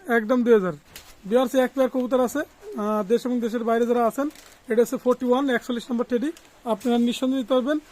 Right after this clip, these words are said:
এছাড়া দাম চা-, দাম চাচ্ছি only, দামাদামির কোনো অপশন নাই, only দাম চাচ্ছি, আহ, দুই হাজার টাকা একদম, কোনো কথা হবে না, আপনারা নিঃসন্দেহে নিতে পারবেন। দুই হাজার টাকা পাচ্ছেন ফর্টি ওয়ান বেবি, মাশাআল্লাহ কবুতর, নিঃসন্দেহে নিতে পারবেন, মাশাআল্লাহ কবুতর। আজকের অনেক সুন্দর সুন্দর বেবি দেখাচ্ছি। আহ, যেহেতু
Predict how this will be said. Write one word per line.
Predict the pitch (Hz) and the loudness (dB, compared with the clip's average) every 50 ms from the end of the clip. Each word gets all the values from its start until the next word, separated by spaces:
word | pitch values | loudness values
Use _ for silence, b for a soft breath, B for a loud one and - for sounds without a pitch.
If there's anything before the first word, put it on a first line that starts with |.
| B B - - | B B -6 -2
এছাড়া | 233 240 254 262 | 0 2 2 2
দাম | 214 254 247 240 | 2 0 -2 0
চা-, | - 277 269 269 247 233 | 0 0 0 2 2 2
দাম | 202 240 247 247 220 | 2 2 0 0 2
চাচ্ছি | 277 262 240 - 285 285 | 0 -2 -2 -2 -6 -4
only, | 294 277 247 254 262 262 | -2 -2 0 0 0 0
দামাদামির | 208 240 233 247 240 254 254 262 | 0 0 0 0 0 0 -2 -2
কোনো | 233 254 262 254 | -2 -2 -2 -2
অপশন | - - 277 262 | -2 -2 -2 -2
নাই, | 262 277 302 | 0 0 -2
only | 320 254 240 254 254 269 | -2 -2 -2 0 -2 0
দাম | 214 247 247 240 | 0 0 -2 0
চাচ্ছি, | 214 262 240 - - 320 | 0 -2 -2 0 -2 -4
আহ, | 349 - - - - - - - - 226 233 233 | -4 -4 -10 -20 -20 -20 -16 -4 0 2 2 2
দুই | 208 262 269 | 4 2 2
হাজার | 269 269 | 2 2
টাকা | - - 226 214 240 240 | 0 0 0 2 2 0
একদম, | 214 196 214 202 190 | 0 0 -4 -4 -4
কোনো | - 240 247 254 | -2 -2 -2 -2
কথা | 226 240 - 254 254 | -2 -4 -2 0 0
হবে | 247 254 | 0 2
না, | 262 277 | 0 0
আপনারা | 262 214 233 240 240 | 0 -2 -2 -2 -2
নিঃসন্দেহে | 240 233 - 262 262 262 262 | -2 -2 -2 -4 -4 -4 -2
নিতে | 208 262 | 0 0
পারবেন। | 247 254 262 294 302 - B B B B B - | 0 0 0 -2 -4 -4 B B B B B 0
দুই | 226 254 | 2 2
হাজার | 262 269 - - | 2 2 0 0
টাকা | 262 254 | -2 0
পাচ্ছেন | 240 262 - - 294 | 0 -2 -2 -2 -4
ফর্টি | 247 - 247 247 - 262 | -2 0 0 0 2 2
ওয়ান | 254 254 247 | 0 2 2
বেবি, | 220 247 247 269 302 | 0 0 0 0 0
মাশাআল্লাহ | 285 247 240 226 - 247 247 240 202 226 | 0 0 0 0 0 -2 -2 -2 -2 -4
কবুতর, | 220 202 175 196 180 151 - B B B B B _ 226 | -6 -6 -4 -6 -6 -6 -8 B B B B B _ -6
নিঃসন্দেহে | 226 254 240 - - 262 262 254 254 269 | -4 -4 -4 -2 -4 -2 -2 -2 -4 -6
নিতে | 226 - | -4 -2
পারবেন, | 262 254 269 277 | -2 0 0 0
মাশাআল্লাহ | 269 247 247 233 - 262 254 247 214 | -2 -2 -4 -4 -4 -4 -4 -4 -4
কবুতর। | 254 254 240 262 277 | -4 -6 -4 -4 -4
আজকের | 247 214 - - 240 | -4 -4 -4 -4 -4
অনেক | 233 233 247 - | -2 -2 -4 -6
সুন্দর | - 247 247 262 | -4 -4 -4 -4
সুন্দর | 233 247 254 254 262 | -4 -4 -4 -4 -2
বেবি | 233 240 240 240 | -2 -2 -2 0
দেখাচ্ছি। | 254 247 247 254 - - 302 330 B B B B B B B B - | 0 0 -2 -2 -4 -4 -6 -6 B B B B B B B B -2
আহ, | 226 214 220 220 220 220 | 2 4 4 6 4 4
যেহেতু | 196 226 247 247 220 285 | 6 4 4 4 2 -2